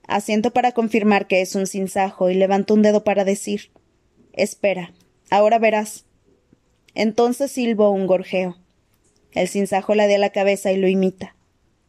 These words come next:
Sorprendida, veo que Pollux silba unas notas. El pájaro responde al instante. Pollux pone cara de alegría e inicia un intercambio melódico con el pájaro.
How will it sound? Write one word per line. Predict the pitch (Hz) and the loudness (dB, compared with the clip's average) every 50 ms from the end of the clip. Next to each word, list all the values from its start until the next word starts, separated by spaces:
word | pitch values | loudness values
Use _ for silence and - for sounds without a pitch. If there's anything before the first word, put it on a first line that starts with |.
| _ _ _ _ _ _ | _ _ _ _ _ _
Sorprendida, | - - 196 185 - 196 208 214 214 240 247 214 202 185 185 - - _ - | -4 -2 -2 -2 0 0 2 2 2 2 2 0 0 -2 -6 -10 -16 _ -12
veo | - 190 196 202 - | -4 -2 0 0 0
que | 233 | 0
Pollux | 214 - 240 226 233 233 220 - | 0 0 0 0 0 0 -2 -4
silba | - 233 220 220 196 202 190 190 | -4 -4 -2 -2 0 0 0 0
unas | 190 190 180 180 - - | 0 0 -2 -2 -2 -2
notas. | 185 185 185 - - - - - - - _ _ _ _ _ _ _ _ _ _ _ _ _ - | -4 -4 -4 -6 -12 -16 -16 -16 -18 -20 _ _ _ _ _ _ _ _ _ _ _ _ _ -4
El | - 202 202 | -4 -2 -2
pájaro | - 214 214 247 247 262 262 | -2 -2 0 0 0 2 2
responde | 240 247 247 - - - 226 226 220 208 | 0 0 -2 -2 0 0 0 2 2 2
al | 202 196 | 2 0
instante. | 196 196 196 - - 190 190 196 196 - - - _ _ _ _ _ _ _ _ _ _ _ _ _ _ _ _ | 0 -2 -4 -4 -4 -4 -4 -4 -6 -8 -12 -20 _ _ _ _ _ _ _ _ _ _ _ _ _ _ _ _
Pollux | - 196 202 208 214 214 - | 0 2 2 2 2 0 -2
pone | - - 208 208 208 - | -2 0 0 2 0 0
cara | 220 208 208 208 | 0 0 2 2
de | 202 | 2
alegría | 202 196 196 185 190 190 208 202 196 190 190 190 | 2 2 0 0 2 2 2 4 4 4 2 2
e | 190 | 2
inicia | 196 202 202 208 - 233 226 226 | 2 2 0 0 2 0 0 0
un | 226 226 | 2 0
intercambio | 226 220 226 214 208 - 208 196 208 202 196 | 0 2 0 0 0 0 0 0 2 2 2
melódico | 196 190 190 190 185 185 180 - 180 - | 2 4 4 4 2 2 -2 -4 -4 -2
con | 185 175 | 0 0
el | 170 170 | 0 0
pájaro. | 170 - 175 185 - - 190 - 185 | 0 0 -2 -2 -2 -6 -10 -10 -12